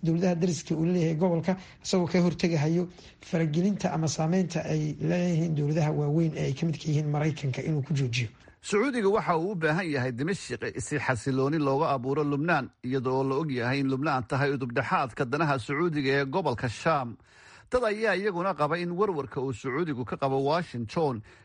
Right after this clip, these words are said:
Speaker 2: iyo inaanu soo noqonin xiriirkii dhowaa ay la lahaan jireen Donald Trump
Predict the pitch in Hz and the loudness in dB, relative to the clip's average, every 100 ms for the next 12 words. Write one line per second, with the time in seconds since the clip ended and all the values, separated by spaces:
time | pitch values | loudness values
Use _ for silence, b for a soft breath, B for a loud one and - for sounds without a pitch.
0 | - 165 226 226 190 185 - 208 214 160 | -6 0 2 2 0 -2 -2 -2 0 -2
1 | 180 175 160 135 196 160 - 175 131 131 | 0 0 0 -2 -2 -4 -4 -4 -2 2
2 | 151 131 131 151 135 143 156 - 147 135 | 2 2 0 0 0 0 -2 -2 -2 -2
3 | 127 160 156 123 - 190 139 | 0 2 2 -2 0 0 0